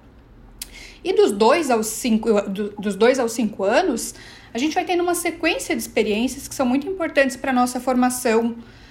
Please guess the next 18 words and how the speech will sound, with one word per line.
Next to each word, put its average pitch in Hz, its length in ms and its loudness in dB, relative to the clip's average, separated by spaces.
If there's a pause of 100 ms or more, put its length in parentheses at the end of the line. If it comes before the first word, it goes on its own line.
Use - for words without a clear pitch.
(140)
pra 247 100 -2
que 254 100 -2
a 254 40 0
gente 254 200 0
aprenda 254 360 2
a - 20 2
se 247 100 -6
relacionar 240 480 0
com 240 180 2
o 240 60 4
outro. 226 480 4 (160)
Então, 247 160 0
é 294 60 4
a 294 80 4
base 247 680 2
do 233 100 -4
nosso 247 260 0
aprendizado 233 880 0